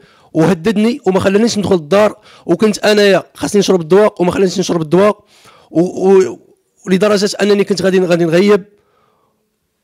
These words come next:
وغنقول حسبنا الله ونعم الوكيل.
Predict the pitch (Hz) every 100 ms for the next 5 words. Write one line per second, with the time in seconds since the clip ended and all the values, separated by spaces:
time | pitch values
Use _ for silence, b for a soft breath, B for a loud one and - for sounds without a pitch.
0 | _ _ _ _ _ _ _ _ _ 185
1 | 202 196 180 175 180 170 160 147 139 123
2 | 107 - -